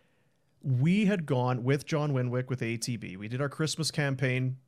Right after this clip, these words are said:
obviously before Christmas. And one of the experiences that we auctioned off was, uh,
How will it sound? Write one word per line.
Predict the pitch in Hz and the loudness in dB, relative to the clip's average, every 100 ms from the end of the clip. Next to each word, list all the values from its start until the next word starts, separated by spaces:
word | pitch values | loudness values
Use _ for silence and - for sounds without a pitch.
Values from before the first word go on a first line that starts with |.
| _ | _
obviously | 110 113 120 | -6 -6 -4
before | 127 143 170 | -4 0 -2
Christmas. | 180 92 - 123 165 - _ _ _ _ _ | -2 -8 -8 -8 -10 -12 _ _ _ _ _
And | - 117 117 113 | 0 0 0 0
one | 127 | 0
of | 127 | 2
the | |
experiences | 127 - 120 117 117 117 113 | 0 -2 -4 -4 -4 -4 -6
that | 107 | -6
we | 110 | -4
auctioned | 107 110 113 95 | -4 -4 -6 -6
off | 87 98 - | -8 -10 -8
was, | 113 110 101 - 110 | -6 -4 -2 -2 -2
uh, | 98 95 92 | -4 -8 -10